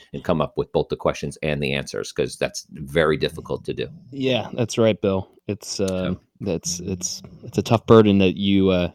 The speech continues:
Speaker 2: it's tough to get a word in sometimes, but I, I get it.
Speaker 1: Under-, understood.
Speaker 2: So, uh, along the li-, lines of, um, other podcasts, 'cause I wanna give a shout out to Ali Farag, was interviewed on, um, the Noah and Kagan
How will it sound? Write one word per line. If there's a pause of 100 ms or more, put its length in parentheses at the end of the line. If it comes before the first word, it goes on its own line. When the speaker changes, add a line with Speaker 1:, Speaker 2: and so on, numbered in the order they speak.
(100)
Speaker 2:
it's
tough
to
get
a
word
in
sometimes,
but (300)
I, (140)
I
get
it.
Speaker 1:
Under-, (560)
understood. (240)
Speaker 2:
So,
uh,
along
the
li-,
lines
of,
um,
other
podcasts,
'cause
I
wanna
give
a
shout
out
to
Ali
Farag,
was (140)
interviewed
on,
um, (180)
the
Noah
and
Kagan